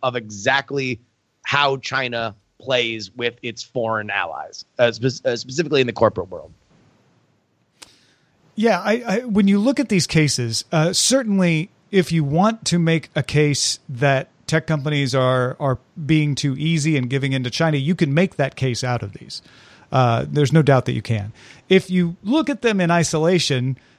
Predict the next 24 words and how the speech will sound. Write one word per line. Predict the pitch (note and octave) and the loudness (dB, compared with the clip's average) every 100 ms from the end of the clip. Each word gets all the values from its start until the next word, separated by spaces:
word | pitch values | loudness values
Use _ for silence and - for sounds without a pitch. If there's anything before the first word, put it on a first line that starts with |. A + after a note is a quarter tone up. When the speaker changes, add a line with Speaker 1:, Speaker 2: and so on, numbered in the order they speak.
| _ _ _ A#3 | _ _ _ -10
Speaker 2:
each | A3+ A3+ B3 - | -8 -2 0 0
one | A#3 A3+ | 0 0
of | F3 | 2
them | F#3 | 0
has | D#3+ C#3 G#3+ G3+ | 2 0 2 2
a | F3+ | 0
plausible | - - G3 G3 E3+ E3 | -2 -2 2 2 2 0
deniability | C3+ D#3 D3 C3+ B2 B2 A#2 A2+ | 0 0 0 0 0 -2 -2 -4
to | - A2+ | -4 -6
it. | G2+ - | -8 -2
Revolution | A3 C#4 C#4+ C4 | 0 0 0 0
of | C4+ | -2
Our | B3+ | 0
Times | A3 B3 E3+ | 0 0 0
might | D#3+ G3+ | 2 2
just | G3+ F#3 | 0 -4
be | G3 | -2
considered | G3+ F3+ D#3 E3 E3+ | 0 0 0 0 0
to | F3 | 0
be, | F3 F3 | 0 2
like, | E3+ E3+ E3+ C3 | 2 0 -2 0
bad | F3 F#3 | 2 2
taste, | - G3+ - - | 2 2 0 -2
right? | C3+ E3 | 0 2